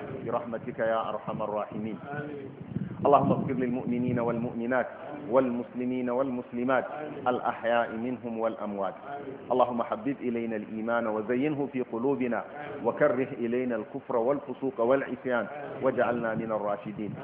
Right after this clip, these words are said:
اللهم أحينا مسلمين وتوفنا مسلمين وألحقنا بالصالحين غير خزايا ولا نادمين ولا فاتنين ولا مفتونين.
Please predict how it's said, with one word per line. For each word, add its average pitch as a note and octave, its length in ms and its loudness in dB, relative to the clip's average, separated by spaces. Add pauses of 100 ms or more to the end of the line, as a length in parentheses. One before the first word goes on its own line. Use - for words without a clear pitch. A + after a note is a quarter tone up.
(300)
اللهم A#2+ 280 4
أحينا A#2+ 500 0
مسلمين G#2+ 520 -6 (360)
وتوفنا A#2+ 680 4
مسلمين A2+ 540 -2 (300)
وألحقنا B2+ 680 4
بالصالحين A2 760 -2 (360)
غير C3 240 8
خزايا B2 560 4
ولا B2 360 4
نادمين A2+ 580 -2 (320)
ولا A#2+ 260 6
فاتنين A#2 600 0
ولا A2 320 0
مفتونين. G#2 640 -4